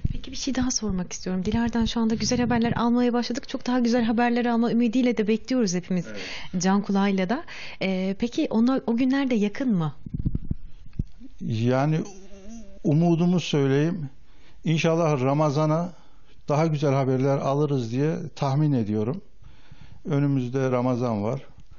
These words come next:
Speaker 2: Ramazan'a güzel bir şekilde gireriz inşallah. Umudum, temennim, duam o yönde.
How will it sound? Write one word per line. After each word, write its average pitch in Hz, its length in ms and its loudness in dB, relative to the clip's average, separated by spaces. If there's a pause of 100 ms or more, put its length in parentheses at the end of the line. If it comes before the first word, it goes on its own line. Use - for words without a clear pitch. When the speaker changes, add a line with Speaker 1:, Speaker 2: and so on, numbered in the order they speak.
(440)
Speaker 2:
Ramazan'a 131 480 2
güzel 123 360 0
bir 123 60 -2
şekilde 120 440 -2
gireriz 98 420 0
inşallah. 110 500 -2 (840)
Umudum, 139 560 2
temennim, 131 720 2
duam 131 320 0
o 147 160 0
yönde. 113 420 2